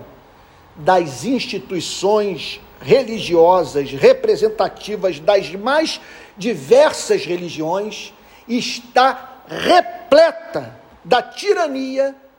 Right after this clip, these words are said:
exercida por clérigos. O relato sobre a mulher flagrada em adultério, que foi salva do tribunal eclesiástico por Cristo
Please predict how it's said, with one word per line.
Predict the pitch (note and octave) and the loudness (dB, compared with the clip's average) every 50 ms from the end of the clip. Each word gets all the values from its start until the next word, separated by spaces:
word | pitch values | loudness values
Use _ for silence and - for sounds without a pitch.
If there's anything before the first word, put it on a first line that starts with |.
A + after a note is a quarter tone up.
| _ | _
exercida | - C#4 D4+ C#4+ E3+ C4+ C4 - - - - - G#3+ A3 G#3 E3+ F#3+ A3 G#3+ G#3+ - - _ _ _ _ | 2 2 2 2 2 -2 -2 -2 -4 -8 -10 -10 -10 -10 -8 -8 -8 -8 -8 -10 -14 -20 _ _ _ _
por | - G#3 - - | -12 -12 -12 -10
clérigos. | - E3 D3+ C#3+ B2+ C3 B2+ - B2+ B2+ - - - _ _ _ _ _ _ _ _ _ _ _ _ _ _ _ _ _ _ _ _ _ _ _ _ _ _ _ _ _ _ _ _ _ _ _ _ _ _ _ _ _ _ _ _ | -8 -6 -4 -4 -6 -8 -12 -18 -20 -20 -20 -20 -20 _ _ _ _ _ _ _ _ _ _ _ _ _ _ _ _ _ _ _ _ _ _ _ _ _ _ _ _ _ _ _ _ _ _ _ _ _ _ _ _ _ _ _ _
O | - | -2
relato | E3+ E3+ A#3+ A#3+ A#3+ C4 C#4+ C#4 - - - F3 E3+ | 2 4 6 6 6 6 6 4 2 -4 -10 -10 -10
sobre | - - - F#3+ F#3 F3+ G3 | -10 -6 -6 -4 0 0 0
a | F#3 | 0
mulher | F#3 F3+ E3+ E3 F3 F#3 F#3+ F#3 F3 | 0 -4 -8 -6 -4 -2 -2 -4 -4
flagrada | - - - _ - _ _ _ E3 E3+ E3 D#3 C3 C#3 D#3+ F3+ F#3+ F#3 D#3+ C#3 C3+ B2+ A#2+ A2 A2 _ _ _ _ _ _ _ _ _ _ _ _ - | -10 -18 -20 _ -20 _ _ _ -10 -8 -8 -8 -8 -6 -6 -4 -4 -6 -8 -10 -12 -14 -14 -14 -18 _ _ _ _ _ _ _ _ _ _ _ _ -16
em | - C#3+ | -12 -10
adultério, | D3+ D3 C#3+ C#3 - - D#3+ F3 F3 E3 C#3 B2 G#2+ - - - - _ _ _ _ _ _ _ _ _ _ _ _ _ _ _ _ _ _ _ _ _ _ _ | -10 -10 -12 -16 -2 2 2 4 4 2 0 -4 -10 -16 -20 -20 -20 _ _ _ _ _ _ _ _ _ _ _ _ _ _ _ _ _ _ _ _ _ _ _
que | - E3 E3+ | -6 -6 -6
foi | E3+ - F#3+ G3 F3+ | 0 4 4 4 4
salva | - - - G3+ G3 G3+ G3+ E3 E3 F#3 | 2 2 2 4 6 6 6 4 2 2
do | F3+ F3 | 2 0
tribunal | E3 - F#3+ F#3+ F3+ C#3+ F3+ F3 E3+ F3+ F3+ F3+ F3+ | -2 -4 -4 -6 -4 -4 -6 -4 -4 -2 -2 -2 -2
eclesiástico | E3+ F3 - F3 F3 D#3+ C3 C#3+ D#3 D3+ D3+ D3+ D3 - - - - - - | -4 -4 -4 -6 -6 -6 -4 -2 -2 -2 -2 -2 -6 -8 -14 -16 -18 -18 -18
por | - - - G3+ - - | -12 -8 -8 -8 -8 -8
Cristo | - - - F#3+ G3+ G3+ E3+ - - - - - - | -8 -6 -4 -4 -4 -4 -6 -8 -10 -12 -14 -20 -20